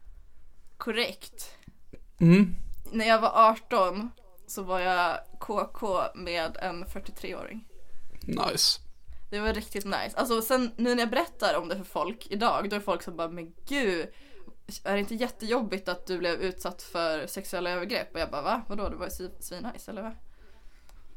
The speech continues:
Speaker 2: Ja, men det... Ni som...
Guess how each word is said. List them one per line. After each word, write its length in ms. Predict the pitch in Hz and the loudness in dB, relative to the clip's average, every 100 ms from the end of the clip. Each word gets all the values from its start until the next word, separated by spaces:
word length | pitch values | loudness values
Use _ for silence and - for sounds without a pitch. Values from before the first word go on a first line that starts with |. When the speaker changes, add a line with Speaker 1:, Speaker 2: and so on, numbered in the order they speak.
| - | 6
Speaker 2:
Ja, 300 | 165 165 170 | 12 12 12
men 200 | 165 165 | 12 10
det... 360 | 165 165 160 151 139 151 - 156 - 127 113 131 151 - - - | 10 10 8 6 2 -2 -2 -4 -2 -4 -2 -2 -2 -4 -8 -4
Ni 380 | 147 147 160 175 | -2 4 12 12
som... 320 | 175 175 165 | 12 12 10